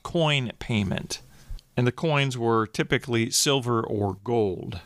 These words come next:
So local legislatures in various states began to set up systems where you could charter your own bank and issue notes and specie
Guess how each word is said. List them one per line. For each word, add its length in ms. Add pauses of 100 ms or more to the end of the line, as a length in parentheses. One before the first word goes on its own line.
(180)
So 300
local 520
legislatures 920
in 420
various 520
states 580
began 560
to 560
set 220
up 120
systems 640
where 400
you 300
could 240
charter 580
your 240
own 280
bank 580 (400)
and 420 (480)
issue 380
notes 720 (260)
and 320
specie 640